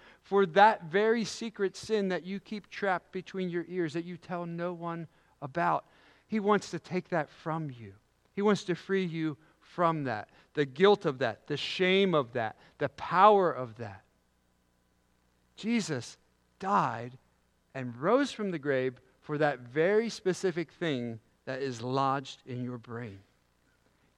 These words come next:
Give that to Jesus. He will wash you. He will cleanse you. You can trust him for salvation. You can trust him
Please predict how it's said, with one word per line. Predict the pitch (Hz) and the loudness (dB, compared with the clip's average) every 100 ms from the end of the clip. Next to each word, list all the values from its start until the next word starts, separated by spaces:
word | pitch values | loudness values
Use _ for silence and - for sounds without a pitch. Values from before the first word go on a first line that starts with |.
| _ _ | _ _
Give | 180 190 170 | -4 -4 -2
that | 170 165 156 _ | -4 -4 -6 _
to | - | -18
Jesus. | 127 - 139 143 123 98 98 - - _ _ _ _ _ _ | -16 -14 -10 -10 -12 -16 -20 -20 -20 _ _ _ _ _ _
He | - 156 | -10 -6
will | 135 | -6
wash | 113 123 143 - - | -6 -4 -4 -6 -10
you. | 143 143 _ _ _ _ - | -10 -12 _ _ _ _ -10
He | 131 | -8
will | 123 | -8
cleanse | - 135 117 107 | -8 -8 -6 -8
you. | 104 92 _ _ _ _ _ _ _ | -14 -18 _ _ _ _ _ _ _
You | - 156 | -8 -6
can | 147 | -4
trust | 127 - 175 - - | -6 0 0 0 -6
him | 110 101 107 _ _ _ _ _ | -14 -14 -16 _ _ _ _ _
for | 151 135 120 107 | -2 0 -2 -6
salvation. | - - 120 117 117 107 101 117 | -14 -8 -6 -4 -4 -6 -10 -10
You | |
can | 131 147 | -8 -8
trust | - - 175 175 - - | -8 -6 0 0 -2 -12
him | 117 | -10